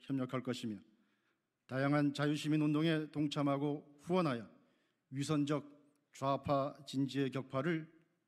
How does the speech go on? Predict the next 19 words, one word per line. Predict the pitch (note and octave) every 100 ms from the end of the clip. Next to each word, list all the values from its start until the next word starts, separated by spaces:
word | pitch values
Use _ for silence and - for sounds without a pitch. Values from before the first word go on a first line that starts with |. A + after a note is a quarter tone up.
| _ -
견인할 | C3+ C3 B2+ A#2+
것이다. | A#2+ - - - _ _ _ _ _ _ _ _ _ _ _ -
아울러 | C3+ C#3
한국 | C3 D3+ D3
사회에 | D3 D3+ D3+
책임 | - D#3 D#3
있는 | D#3+ E3 C#3+ C#3+ - _ _ _ _
기성 | C3+ C3+ C#3+ C3+ C3+
지식인 | - C#3+ D3 C#3+ C#3
집단으로서 | B2+ C#3+ C#3 B2+ - B2 - - _ _ _ _ _ _ _
위선 | B2 C#3+ F3 E3+ E3 D3
계급이 | D3 D#3 E3+ E3 D#3+ - - _ _ -
교묘하게 | D3+ G3 F#3+ F#3+ F3 C3+ C#3
부러뜨린 | - C#3 C#3+ D3 C3+ A2 - - _ _ -
학생, | D#3+ - - D3 A#2 - - _ - - -
청년 | - C#3 C#3 C3+ C3
등 | C#3+ B2 A2+ - - _ _ -
다음 | C3+ D3 E3 F3+
세대의 | E3 - D3+ E3 F3+ D3